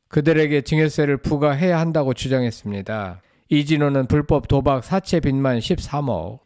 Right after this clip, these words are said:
연예인들 피해액만 십억에 달하는 것으로 확인돼 이번 사건이 일파만파 커질 것 같습니다. 이진호는 지난 유월엔 사기 혐의로 피소됐고 십사 일 오전 넷플릭스 예능 프로그램 코미디 리벤지 제작 발표에 참석하기로 했지만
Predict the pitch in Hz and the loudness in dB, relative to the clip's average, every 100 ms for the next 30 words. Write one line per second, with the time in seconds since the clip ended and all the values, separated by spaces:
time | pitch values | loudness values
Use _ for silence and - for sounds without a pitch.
0 | _ 147 156 160 151 139 135 - 190 180 | _ 2 4 4 2 2 2 2 4 4
1 | 165 143 135 117 110 - 196 185 160 - | 2 2 2 0 0 2 2 4 2 0
2 | 139 151 156 151 139 135 123 151 147 131 | 0 0 0 -2 -2 -2 -2 -4 -4 -4
3 | 110 120 127 98 90 156 147 139 156 156 | -2 -2 -4 -6 -6 0 2 2 0 0
4 | 139 131 147 - 139 135 131 143 123 - | 0 2 2 2 2 0 0 0 0 0
5 | 196 196 160 127 104 113 107 101 107 98 | 0 0 -2 -4 -4 -6 -6 -4 -4 -4
6 | 87 - - - - - - - _ _ | -8 -14 -10 -10 -10 -14 -20 -20 _ _
7 | _ 156 151 143 143 135 127 156 143 139 | _ 0 2 2 2 2 0 2 2 2
8 | 131 147 143 139 120 - 180 170 156 156 | 4 4 4 2 0 0 0 2 0 0
9 | 151 127 - 175 180 147 123 - 139 147 | 0 0 -2 -2 -4 -4 -4 -6 -6 -4
10 | 107 87 - 190 - 180 175 147 147 151 | -6 -6 -2 0 2 2 4 4 2 2
11 | 135 143 - 156 143 139 139 151 143 - | 2 2 2 0 -2 0 2 2 0 0
12 | 170 160 127 87 104 170 - 196 190 170 | 0 -2 -4 -6 -8 -8 0 2 2 2
13 | 156 139 156 165 160 147 135 151 143 139 | 2 4 4 4 2 0 0 2 2 0
14 | - 147 - 156 147 135 190 190 180 156 | 0 0 0 0 0 0 0 0 0 -2
15 | 165 156 143 165 - 131 127 143 107 | -2 0 -2 -2 -2 -2 0 -2 -6